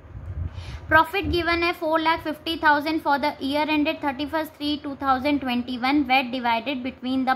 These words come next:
partners without allowing interest on capital at nine percent per annum and without charging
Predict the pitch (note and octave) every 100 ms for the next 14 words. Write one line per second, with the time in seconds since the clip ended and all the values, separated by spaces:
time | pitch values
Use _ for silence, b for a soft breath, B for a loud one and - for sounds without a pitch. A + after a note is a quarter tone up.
0 | B3+ G#3+ G3 A#3 C#4 B3+ A#3 A3+ C4 C#4+
1 | - A#3+ A3+ A3 C4+ C4+ A#3+ A#3+ B3 B3
2 | C4+ C4 A3 G3+ F#3+ A#3 C#4+ F4 B B
3 | B - - B3+ D4 D4+ B3 A3+ A3 B3
4 | A#3 - C4+ D4 C4+ C#4 C4 C4 C#4 D4
5 | C#4 C4+ C4 C4+ C4 C#4+ E4+ - C4 A3+
6 | B3